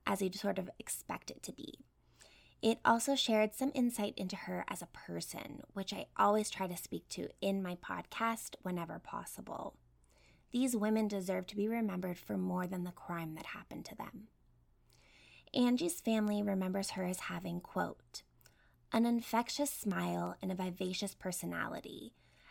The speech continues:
and always had a hug for everyone she came in contact with. She was known for her compassionate heart and an in-depth understanding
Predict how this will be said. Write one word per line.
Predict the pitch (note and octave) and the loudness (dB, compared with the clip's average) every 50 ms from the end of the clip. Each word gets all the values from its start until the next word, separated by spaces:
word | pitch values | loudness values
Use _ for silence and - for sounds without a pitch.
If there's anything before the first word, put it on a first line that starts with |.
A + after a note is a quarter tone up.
| - | 2
and | - G#3 G#3+ - - _ - | 2 4 4 2 -2 _ 8
always | - G#3+ G#3+ A3 A#3 A#3+ B3 B3+ - | 10 10 10 10 8 6 4 2 0
had | - A3 A3 | 0 0 0
a | G#3+ | 0
hug | G#3 - - - - G3 F#3 F3 E3+ F3+ - A3+ | -2 -4 -6 0 2 4 4 4 2 -2 -8 -10
for | - - G3+ - - - - | -4 -2 -2 -2 -2 2 4
everyone | G#3+ G#3+ A3 A3 A3 A3 G#3 G#3 G#3 G#3 G#3 | 6 6 6 6 4 2 2 2 0 0 -2
she | - - G3+ | -2 -4 -6
came | - - - F3+ F3 F3 | -6 -4 -2 0 0 0
in | F3 F3 | -2 -4
contact | - - - E3 E3 E3+ F3 - - - F3 - - - | -6 -8 -8 -6 -6 -6 -4 -4 -6 -6 -6 -8 -10 -8
with. | - - - - - - _ _ - - _ _ _ _ - - - - - | -8 -8 -8 -10 -12 -20 _ _ -20 -20 _ _ _ _ -20 -20 -20 -20 -10
She | - - - A3 | -2 4 6 8
was | A3 G#3+ A3 | 8 8 8
known | A3+ A3 G#3+ G3+ G#3 G#3+ A3 | 6 6 6 6 4 4 2
for | - B3 A#3 | 0 -2 -4
her | A#3 A3+ | -4 -6
compassionate | A3 - G#3+ G#3 G3+ - - G3 G3 F#3+ - - A3+ A3+ A#3 A3+ - | -4 -2 -2 -2 -2 -2 -2 -2 -2 -2 0 0 0 0 0 -2 -4
heart | - - F#3 F3+ F3 E3+ F3 - - - - - - - - - - - | -6 -4 -2 0 0 0 -2 -4 -8 -12 -16 -16 -20 -20 -20 -20 -4 0
and | - G3 G3 | 2 4 4
an | G3+ - - | 4 2 2
in-depth | - G#3 A3 A#3+ B3 A#3+ A#3 G#3+ G#3+ - - - - | 4 4 6 6 6 6 6 6 4 2 -2 -8 -4
understanding | - G3 G3 G3 G3+ G3 - - - G3 F3+ F3 F3 F3 E3+ E3+ F3 F3 F3+ F#3 | -2 -2 0 0 0 -2 -4 -4 -2 -2 0 0 0 0 0 -2 -2 -2 -4 -6